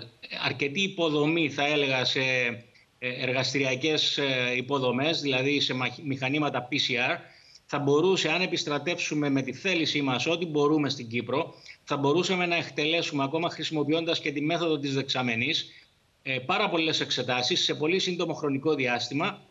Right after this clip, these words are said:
έτσι ώστε να ελέγξουμε όλο τον πληθυσμό σε, σε, σε σχετικά γρήγορο χρονικό διάστημα. Εάν το κάνουμε αυτό, θα μπορέσουμε αυτόματα και πολύ σύντομα να εντοπίσουμε όλα τα άτομα τα οποία είναι θετικά.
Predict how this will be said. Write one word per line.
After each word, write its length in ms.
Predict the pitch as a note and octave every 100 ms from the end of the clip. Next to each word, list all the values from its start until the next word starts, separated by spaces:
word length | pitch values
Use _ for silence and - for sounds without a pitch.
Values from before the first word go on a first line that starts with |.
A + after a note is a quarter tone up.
| - -
έτσι 280 | E3 - E3+
ώστε 220 | E3+ F3+
να 120 | D#3
ελέγξουμε 540 | D3 F3 F#3 F#3+ F#3+ F#3+
όλο 200 | F3 F#3+
τον 140 | F#3
πληθυσμό 640 | E3+ D3+ C#3 D3 C#3 - -
σε, 500 | D3+ C#3+ C#3+ C#3+ C#3
σε, 320 | D3+ D#3+ D#3+
σε 140 | D3+
σχετικά 440 | C3+ C#3 C3+ E3 E3+
γρήγορο 380 | E3 F3 F3
χρονικό 360 | - D#3 C#3+ E3
διάστημα. 480 | D#3 C#3+ - A2+ G#2+ - _ - -
Εάν 260 | C3 F3
το 120 | F#3
κάνουμε 320 | E3 F3+ F3+ D3
αυτό, 520 | - C#3+ C3+ E3 - - _
θα 80 | C#3+
μπορέσουμε 480 | C#3 E3 F3 F3+
αυτόματα 580 | F3 - - F#3 E3 D3
και 160 | C#3 C#3+
πολύ 260 | D3 E3
σύντομα 440 | D#3+ D#3+ D#3+ F3 F3
να 80 | E3
εντοπίσουμε 580 | C#3+ C#3 D3+ F3 F#3
όλα 260 | E3+ F3+ F3
τα 100 | D#3+
άτομα 300 | E3 F3+ F3
τα 100 | D3+
οποία 200 | D3 E3
είναι 140 | E3+
θετικά. 540 | D#3 D#3 C3+ B2+ -